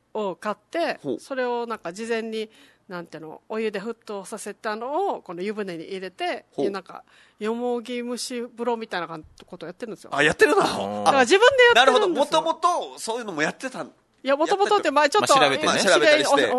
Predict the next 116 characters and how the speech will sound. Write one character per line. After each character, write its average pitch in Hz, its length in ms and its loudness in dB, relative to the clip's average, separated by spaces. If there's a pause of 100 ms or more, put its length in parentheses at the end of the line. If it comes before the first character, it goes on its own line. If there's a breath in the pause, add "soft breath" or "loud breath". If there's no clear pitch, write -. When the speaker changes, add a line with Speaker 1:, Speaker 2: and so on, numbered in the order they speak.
Speaker 1:
お-、 254 40 -4
教 302 100 -6
え 285 60 -4
て 262 100 -6
も 254 120 -8
ら 254 80 -2
っ 247 40 -8
て、 269 240 -4
こ 269 160 0
う 269 80 2
い 269 40 -2
う - 20 -2
の 240 100 -2
が 175 160 -6
い 208 200 -6
い - 20 -
よ 240 100 2
っ 254 60 -4
て 175 240 -8
言 202 100 2
っ - 60 4
て 190 60 -2
教 165 60 0
え 147 60 -2
て 247 80 -10
も 220 60 0
ら 214 60 -2
っ 208 40 -4
た 202 100 -6
か 185 80 -6
ら、 - 20 -4
Speaker 2:
は - 0 -
は - 0 -
は 185 60 -4
は。 202 40 -2
Speaker 1:
そ 415 140 -4
し - 40 -6
た 466 80 4
ら 233 80 4
お 170 80 2
金 262 160 0
も 226 240 -2
ね、 214 220 -6
そ 226 180 -8
ん 226 60 -6
な 208 80 -6
に 190 80 -10
か 233 100 0
か 214 120 -4
ら 196 100 0
な 185 100 -10
い 160 140 -12
し。 - 100 -16
Speaker 2:
確 - 0 -
か 185 60 -16
に。 - 60 -14
自 196 120 -2
分 190 160 -8
で 202 100 -4
で 175 120 -6
き 156 100 -8
る 131 320 -4
よ 135 140 -4
う - 20 -6
な 120 80 -8
あ 113 60 -4
れ 117 80 -10
だ 101 100 -10
し。 104 300 -14
Speaker 1:
そ 262 220 2
う 240 40 -4
そ 208 220 -4
う - 20 -10
そ 208 80 -8
う。 - 20 -2
だ 196 80 -2
か 196 100 -6
ら、 190 60 -6
こ 240 120 0
う、 247 40 2
よ 277 140 2
も 277 220 -2
ぎ 269 120 -6
の 262 120 -2
葉 262 100 -2
っ 262 60 -4 (180)
ぱ 240 160 2
も、 233 380 0
Speaker 2:
は 127 160 -2
い。 - 40 -4
Speaker 1:
あ 185 80 -4
の、 170 540 -12 (380 soft breath)
ち - 80 -8
ゃ 185 60 -4
ん 151 40 -10
と、 170 300 -8
あ 170 100 -14
の、 - 400 -20 (260)
国 214 160 -10
産 208 220 -4
物 190 220 -6
の 180 100 -6
な 175 120 -6
ん 175 40 -10
か 170 140 -10
ち - 40 -10
ゃ 185 60 -8
ん 180 40 -14
と 175 100 -12
乾 196 160 -8
燥 180 180 -10
さ 170 160 -14
せ - 60 -20
た 175 100 -12
や 156 60 -10
つ 302 240 -10